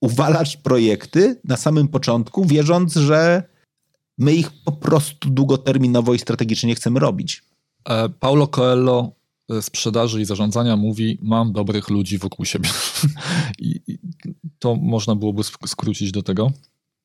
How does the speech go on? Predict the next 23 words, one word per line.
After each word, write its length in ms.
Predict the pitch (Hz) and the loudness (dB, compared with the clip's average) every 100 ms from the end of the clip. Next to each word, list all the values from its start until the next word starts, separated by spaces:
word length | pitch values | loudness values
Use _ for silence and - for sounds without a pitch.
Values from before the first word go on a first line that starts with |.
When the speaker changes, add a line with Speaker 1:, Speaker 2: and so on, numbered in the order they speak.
| _ _ _ - - - | _ _ _ -20 -18 -6
Speaker 2:
E, 460 | 113 104 104 107 110 _ _ _ _ - | -2 2 2 2 0 _ _ _ _ -4
natomiast 500 | 117 113 117 120 110 | 0 0 2 0 0
tak, 220 | - - | -6 -6
rzeczywiście 800 | - 107 110 120 - - 113 113 - _ _ _ _ _ _ | -6 -4 -2 -2 -2 0 2 2 -2 _ _ _ _ _ _
komfort, 520 | - 120 127 - 120 | -2 0 0 0 -2
w 60 | - | -4
którym 320 | - 110 110 | -4 0 0
pracuję 540 | - 101 101 - 104 101 | 0 -4 -4 -2 0 0
i 160 | - | -2
w 80 | - | -6
tej 200 | - 98 | -2 0
organizacji, 640 | 101 98 95 95 95 - | 0 -2 -2 -2 -4 -4
i 40 | 98 | -4
w 120 | 95 | -2
I 40 | |
S 180 | 101 - | -4 -4
S, 180 | - - | -8 -8
i 60 | - | -6
wcześniej 360 | - - 107 | -4 -2 -4
w 80 | - | -4
Hilti 260 | 110 101 98 | -6 -4 -4
był 160 | 101 | -4
taki, 380 | 101 101 110 110 | -4 -6 -4 -8